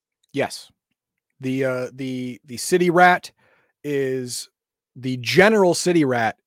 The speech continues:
is an item and information broker for the city. He's plugged in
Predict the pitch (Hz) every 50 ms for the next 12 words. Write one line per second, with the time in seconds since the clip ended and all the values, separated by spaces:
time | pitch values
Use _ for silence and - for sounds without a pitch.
0 | _ - 127 127 120 120 117 113 104 - - _ _ _ _ _ _ - 123 123
1 | - 113 143 165 170 175 170 170 170 - 143 139 135 123 143 160 156 - 165 156
2 | 151 147 147 151 139 - 156 147 147 143 143 143 135 - _ _ _ _ _ _
3 | _ _ _ _ _ _ _ _ _ 123 110 - 127 127 139 143 147 - - 117
4 | 104 104 110 _ _ _ _ _ _ _ _ _ _ _ _ _ _ _ _ _
5 | _ _ _ _ - - - - 147 147 143 139 135 123 - - 127 110 98 90
6 | 110 147 143 - - - - - 175 175 175 165 143 160 156 156 156 156 156 156